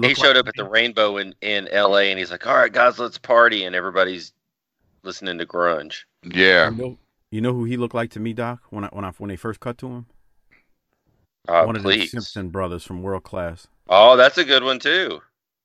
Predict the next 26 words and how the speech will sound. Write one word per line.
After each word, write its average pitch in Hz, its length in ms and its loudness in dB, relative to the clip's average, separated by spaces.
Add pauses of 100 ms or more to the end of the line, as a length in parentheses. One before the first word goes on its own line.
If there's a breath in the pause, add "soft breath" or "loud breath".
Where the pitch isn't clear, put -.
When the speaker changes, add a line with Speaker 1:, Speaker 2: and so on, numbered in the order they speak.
(220)
Speaker 1:
With 104 180 -14
the, 101 140 -6
with 104 160 -12
the 98 100 -8
hair 117 480 -6
and 113 140 -12
shit? 135 280 -12
Speaker 2:
Yeah, 123 340 6
yeah, 107 360 -2
yeah. 101 60 -4
He's 123 140 -4
a 101 100 -2
hair 110 160 4
farmer 85 440 -6
for 80 180 -16
sure. 80 380 -12 (500)
Speaker 1:
Yeah. 87 380 -6 (340)
Um, 90 480 -12 (200)
all 135 140 2
right. 92 220 -6
Anything 127 480 -4
else, 120 160 -4
Harper, 117 240 -4
from 120 140 -10
the 113 60 -6
match? 113 340 -8